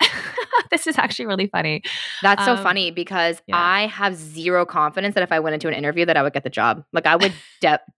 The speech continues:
Speaker 2: defo not. <laughs> Like,
Speaker 1: <laughs>
Speaker 2: I, I think that I would, I feel like I'm the type of person that they would leave the interview and be like, "Wow, we really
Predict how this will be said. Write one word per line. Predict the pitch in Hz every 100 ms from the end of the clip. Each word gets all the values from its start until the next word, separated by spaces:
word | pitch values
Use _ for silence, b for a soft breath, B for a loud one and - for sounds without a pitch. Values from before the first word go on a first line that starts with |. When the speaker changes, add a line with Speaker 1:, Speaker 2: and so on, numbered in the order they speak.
| _
Speaker 2:
defo | 180 165 156 143
not. | 117 107 135
<laughs> | 214
Like, | 254 269 269 -
Speaker 1:
<laughs> | - - - 254
Speaker 2:
I, | 240 240 -
I | 247 262
think | 302 349
that | 359 330
I | 214 214 220
would, | 214 202 _ 208
I | 240
feel | - 294
like | 302 -
I'm | 185 202
the |
type | 196 180 -
of | -
person | - 160 190
that | 160
they | 165
would | 160
leave | 160 147
the | -
interview | 160 165 190
and |
be | 208
like, | 208
"Wow, | 269
we | 277
really | 185 151 185 202 262 285 320